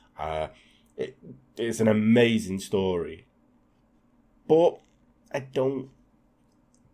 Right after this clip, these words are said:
I don't know if it's I don't want to believe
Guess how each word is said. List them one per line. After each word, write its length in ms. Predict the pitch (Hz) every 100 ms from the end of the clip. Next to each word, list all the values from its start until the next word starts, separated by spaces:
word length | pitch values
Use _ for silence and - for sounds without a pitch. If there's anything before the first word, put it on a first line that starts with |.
| _ _ _ - - - - - _ _ _
I 60 | 117
don't 160 | 160 214
know 80 |
if 100 | 202
it's 120 | 196 170
I 60 |
don't 320 | 131 160 160
want 200 | 156 156
to 100 | 151
believe 840 | 131 120 117 127 127 143 180 190